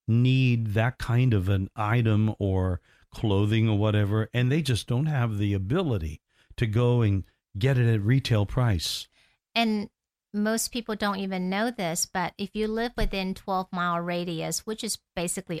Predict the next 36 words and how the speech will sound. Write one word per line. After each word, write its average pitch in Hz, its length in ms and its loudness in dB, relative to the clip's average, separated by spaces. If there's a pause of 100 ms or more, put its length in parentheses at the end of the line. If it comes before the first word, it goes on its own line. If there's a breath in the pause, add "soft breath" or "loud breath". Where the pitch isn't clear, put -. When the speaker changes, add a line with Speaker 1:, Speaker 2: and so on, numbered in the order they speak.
Speaker 2:
all 160 200 -2
Seminole 151 400 -6
County 165 580 -4
and 147 160 -6
some 156 280 -4
of 147 360 -6
Maitland 160 500 -6
and 147 220 -8
Winter 160 180 -8
Park, 175 440 -4 (400 loud breath)
we 220 200 -2
will 196 240 -4
come 185 300 -8
out 196 320 -2
and 160 220 -6
pick 190 180 -8
up 175 200 -4
your 160 280 -4 (120)
furniture 170 460 -4
donation 160 840 -6 (120)
for 151 120 -6
free. 175 500 -8 (140)
Speaker 1:
Wow. 131 400 2
Speaker 2:
And 202 160 -2
a - 20 -2
lot 202 300 -4
of 226 60 -8
people 220 260 -6 (160)
don't 185 260 -4
know 190 200 -4
that. 175 420 -8 (420)
And, 190 400 -4 (180)
you 190 100 -6
know, 185 80 -4
I, 170 160 -4 (100)
I, 170 160 -6